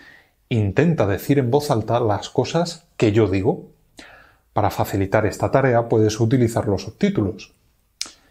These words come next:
Si quieres más información sobre, mm, qué método recomendamos para aprender español, te recomendamos visitar dos enlaces: Cómo aprender español y nuestras siete técnicas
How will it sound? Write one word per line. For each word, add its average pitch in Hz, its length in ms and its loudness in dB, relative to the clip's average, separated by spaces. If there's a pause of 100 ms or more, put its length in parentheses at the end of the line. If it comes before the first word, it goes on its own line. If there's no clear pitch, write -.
(340)
Si 113 140 2
quieres 156 260 4
más 175 240 0
información 113 920 0 (260)
sobre, 101 540 0
mm, 95 400 -4 (120)
qué 113 120 2
método 123 380 2
recomendamos 110 800 0
para 98 340 0
aprender 95 420 0
español, 139 640 0 (500)
te 165 140 4
recomendamos 139 1000 0
visitar 113 640 0 (220)
dos 135 420 2
enlaces: 98 560 -6 (760)
Cómo 175 260 2
aprender 120 360 0
español 143 680 0
y 143 140 4
nuestras 123 500 0
siete 147 360 0
técnicas 180 880 -2